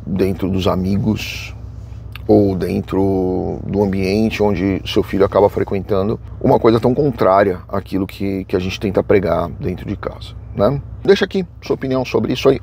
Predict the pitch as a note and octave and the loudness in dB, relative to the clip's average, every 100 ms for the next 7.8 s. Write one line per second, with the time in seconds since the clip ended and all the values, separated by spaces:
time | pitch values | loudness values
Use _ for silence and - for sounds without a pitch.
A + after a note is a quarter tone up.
0 | - C#3 A2+ A#2 B2 C3+ - A#2 A2 - | 4 4 4 2 0 -4 -4 -2 -2 -2
1 | C3 A#2+ - - - - G2+ A#2 - G2+ | -4 -4 -8 -12 -6 0 4 4 6 4
2 | - G#2 F#2+ - G2+ F#2+ E2 F#2 F2+ F#2 | 2 -2 -4 -4 -2 2 4 6 4 2
3 | E2+ D#2+ - - E2 - - - - - | -2 -2 -4 -4 -6 -6 -12 -18 -18 -16
4 | - - A2 A#2 - G#2 A2+ G#2+ - D#3 | -2 2 4 4 2 -2 0 2 2 2
5 | F#2+ A2+ - - - - G#2+ G2+ G2+ G#2+ | 4 4 2 -8 -6 -2 0 0 0 2
6 | F#2 F2+ - F#2 - F#2+ - G2+ F#2+ F2 | 4 2 0 -6 -6 -6 -4 -2 -2 -2
7 | - G2 G2 F2 C#2+ - - | -4 -2 0 0 -2 -4 -8